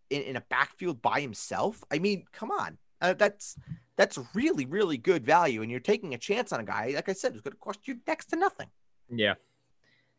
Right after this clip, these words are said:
Speaker 2: Real quick, Kenyon Drake or Devin Singletary?
Speaker 1: <sighs> Ooh. I have Drake higher.
Speaker 2: Kenyon Drake or Zach Moss?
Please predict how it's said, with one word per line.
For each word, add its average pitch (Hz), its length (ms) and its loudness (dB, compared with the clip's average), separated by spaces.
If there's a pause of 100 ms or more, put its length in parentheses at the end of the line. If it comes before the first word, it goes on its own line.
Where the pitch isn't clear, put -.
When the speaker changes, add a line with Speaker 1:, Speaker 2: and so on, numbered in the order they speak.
(1300)
Speaker 2:
Real 139 180 8
quick, - 280 2
Kenyon 123 280 0
Drake 123 280 6
or 117 60 2
Devin 110 260 2
Singletary? 101 640 4 (2000)
Speaker 1:
<sighs> - 960 -6
Ooh. 92 280 -8 (1300)
I 127 140 8
have 131 140 0
Drake 117 400 0
higher. 90 340 -6 (1800)
Speaker 2:
Kenyon 127 300 0
Drake 123 260 6
or 120 80 0
Zach 110 320 4
Moss? 95 480 -4